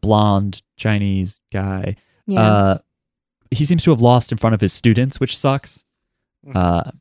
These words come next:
Speaker 1: but then he's like, "I, whatever, I got stabbed, I don't care." And for a minute, yeah, I guess if I knew he was on the drugs, I might be like, "Oh, shit, maybe he could win now that he's, he's boosted. Now that he's
Speaker 3: <laughs>
Speaker 1: base boosted ten decibels." But,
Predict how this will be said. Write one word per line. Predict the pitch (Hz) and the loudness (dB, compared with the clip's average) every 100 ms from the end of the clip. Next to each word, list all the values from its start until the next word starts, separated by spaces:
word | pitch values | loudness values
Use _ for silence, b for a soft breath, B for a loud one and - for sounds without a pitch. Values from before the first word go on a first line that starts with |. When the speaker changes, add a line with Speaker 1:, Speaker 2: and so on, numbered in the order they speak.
| - | -6
Speaker 1:
but | 113 - | -2 0
then | 101 | 0
he's | 101 107 113 | 0 0 0
like, | 104 92 | 0 -2
"I, | - 127 - - | -4 -4 -4 -6
whatever, | 104 175 143 92 | 0 0 2 0
I | 95 | 0
got | 127 117 | 0 0
stabbed, | - 120 139 | 0 0 2
I | 123 | 2
don't | 156 | 2
care." | - 98 113 | 0 -2 0
And | 110 131 135 - | 0 -2 -2 0
for | 147 | 2
a | 139 | 4
minute, | 151 139 | 2 2
yeah, | 127 110 | 2 4
I | |
guess | 113 143 | 2 2
if | 156 | 2
I | |
knew | 135 127 | 2 2
he | 120 | 2
was | 113 | 2
on | 110 98 | 2 0
the | |
drugs, | 95 107 104 | 2 2 2
I | 95 | 0
might | 101 104 | -2 -2
be | 95 | -2
like, | 90 82 - _ _ _ _ _ - | -2 -4 -10 _ _ _ _ _ -4
"Oh, | 113 165 82 - - | 0 2 0 -6 -12
shit, | - 139 98 | -4 -2 0
maybe | 104 113 | 0 0
he | 107 | -2
could | - 156 | 0 0
win | 110 80 | 0 -2
now | 85 90 | -4 -4
that | 92 | -4
he's, | 95 98 98 98 - | -4 -2 -4 -6 -6
he's | 107 92 | -4 -2
boosted. | 87 110 - - 76 - _ _ _ _ _ - | 2 0 0 -4 -6 -10 _ _ _ _ _ -4
Now | 101 | -2
that | 95 | 0
he's | 101 98 98 - | 0 0 -2 -8
Speaker 3:
<laughs> | - | -2
Speaker 1:
base | 101 110 | 0 0
boosted | - 104 90 - 90 - - - | 0 0 0 -2 -2 -4 -12 -10
ten | - 104 101 95 | -4 -2 -2 -4
decibels." | 104 101 - 87 85 - _ _ _ _ - 113 | -4 -4 -4 -2 -2 -6 _ _ _ _ -4 0
But, | 117 | 0